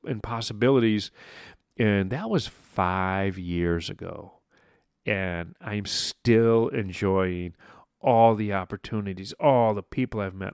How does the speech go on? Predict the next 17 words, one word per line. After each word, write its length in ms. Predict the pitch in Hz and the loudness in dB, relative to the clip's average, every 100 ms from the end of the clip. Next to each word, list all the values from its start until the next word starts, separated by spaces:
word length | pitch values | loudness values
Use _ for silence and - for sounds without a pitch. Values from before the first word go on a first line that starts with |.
| - | 0
all 260 | 123 117 | 4 4
the 100 | 110 | 4
relationships, 840 | 101 98 110 127 120 117 - 104 - - - | 0 -2 -2 -2 -2 -8 -12 -12 -14 -20 -4
all 240 | 123 120 131 | 2 4 4
the 140 | 127 | 2
adventures 640 | 104 101 117 127 131 113 | 0 -4 -4 -2 -2 -2
I've 180 | 107 101 | -2 -2
gone 300 | 113 110 120 | 0 2 2
on 140 | 104 98 | 0 -2
with 180 | 95 | -6
people, 340 | - 107 95 - - - - | -8 -10 -10 -12 -16 -6 2
all 260 | 131 139 | 6 6
the 120 | 131 127 | 6 2
experiences 760 | - - 120 127 123 127 113 | 0 -2 0 0 -2 -4 -6
I've 160 | 107 104 | -6 -8
had, 720 | 98 117 120 120 98 87 87 _ - - - _ - | -8 -4 0 2 2 0 -8 _ -20 -20 -20 _ -10
um, 460 | 87 82 82 - | -6 -6 -8 -12